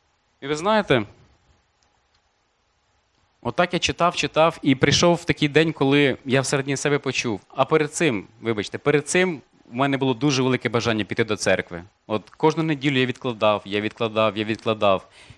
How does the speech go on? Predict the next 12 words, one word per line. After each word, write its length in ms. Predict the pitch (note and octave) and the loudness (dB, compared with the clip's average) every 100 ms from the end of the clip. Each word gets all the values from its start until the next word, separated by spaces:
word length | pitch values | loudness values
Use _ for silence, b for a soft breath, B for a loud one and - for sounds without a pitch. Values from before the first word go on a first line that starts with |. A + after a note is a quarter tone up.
| B | B
І 100 | C3 | -2
ось 80 | C#3+ | 0
прийшов 340 | D#3 - F3+ | 0 2 2
один 240 | E3+ D#3 | 2 0
день, 260 | D#3 F#3+ F#3+ - b b b b | 0 0 -2 -12 b b b b
я 140 | B2+ | -2
читаю 320 | D3 - D#3+ | 0 2 2
Слово 320 | D3+ F3 F3 D#3+ | 2 4 4 4
Боже, 300 | B2 A2 A2+ | 2 -2 -2
і 80 | B2 | 2
я 160 | C#3+ | 2
від-, 140 | C3+ | 2